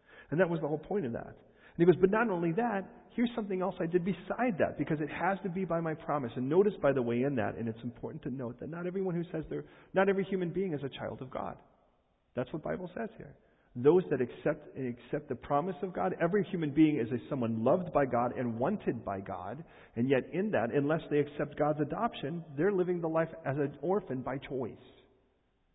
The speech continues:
Now you could say, "Well, what about me? I don't, I don't really like that." Well, you're here and you have the choice tonight. Don't walk out of here angry at God when he offered to adopt you and you said no. How is he the meanie? So please,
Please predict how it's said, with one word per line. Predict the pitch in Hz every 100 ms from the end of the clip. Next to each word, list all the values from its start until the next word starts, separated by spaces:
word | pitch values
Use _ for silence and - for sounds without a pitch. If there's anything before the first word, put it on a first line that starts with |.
| _ _ _ _ _ -
Now | 143
you | 143
could | 156 156
say, |
"Well, | 151 143
what | 165
about | 175 165 175
me? | 175
I | 123 147
don't, | 139
I | 147
don't | 160 151
really | 147 143
like | 143 170
that." | 151 104
Well, | 117 120
you're | 139 202
here | - 202 196
and | 143
you | 190
have | 170 160
the | 170 -
choice | 190 202 -
tonight. | 120 117
Don't | 117 170
walk | 160 170
out | 165
of | 165
here | 165 147
angry | 165 175
at | 170 147
God | 156 160
when | 143
he | 143
offered | 143 143 135
to | 139
adopt | 120 123 151 -
you | 113
and | 117
you | 131 -
said | 120 120
no. | 131 147 143 - 147 _ _ _ _ _ _ _ _ _ _ _ _ _ _ _
How | - 165
is | 185 180
he | 175
the | 180
meanie? | 110 110 107 107 - - _ _ _ _ _ _ _ _ _ _ _ _ - -
So | -
please, | 226 151